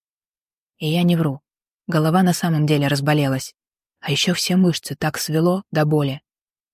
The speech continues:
Меня начинает трясти. Руки ходуном ходят. "Такси вызови",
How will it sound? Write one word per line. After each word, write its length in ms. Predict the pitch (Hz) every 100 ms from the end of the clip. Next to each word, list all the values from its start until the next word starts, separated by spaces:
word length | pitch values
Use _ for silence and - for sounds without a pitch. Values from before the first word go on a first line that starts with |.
| _
Меня 240 | 156 165
начинает 480 | 180 160 160 160 160
трясти. 520 | - 170 - - 143 - _ _ _ _ _
Руки 280 | 175 202 143
ходуном 440 | - 156 165 143
ходят. 420 | 131 139 127 127 _ _ _ _ _ _ _ _ _ _ _ _ _ _ _ _ _ _
"Такси 420 | - 151 - 170 127
вызови", 460 | 156 196 143 139